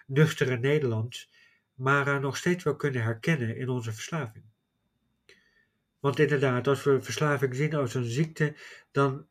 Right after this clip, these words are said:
dan lijken we soms ook wel bezeten door die enti-, entiteit buiten onszelf,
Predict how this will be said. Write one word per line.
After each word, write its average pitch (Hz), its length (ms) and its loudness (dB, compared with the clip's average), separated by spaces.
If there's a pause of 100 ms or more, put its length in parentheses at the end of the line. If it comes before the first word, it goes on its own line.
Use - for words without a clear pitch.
dan 127 420 -6
lijken 160 460 4
we 143 60 2
soms 160 280 -2
ook 151 200 2
wel 123 280 2
bezeten 120 680 2 (340)
door 135 260 6
die 139 200 0
enti-, 143 520 -2
entiteit 143 680 -2
buiten 175 360 2
onszelf, 139 600 -2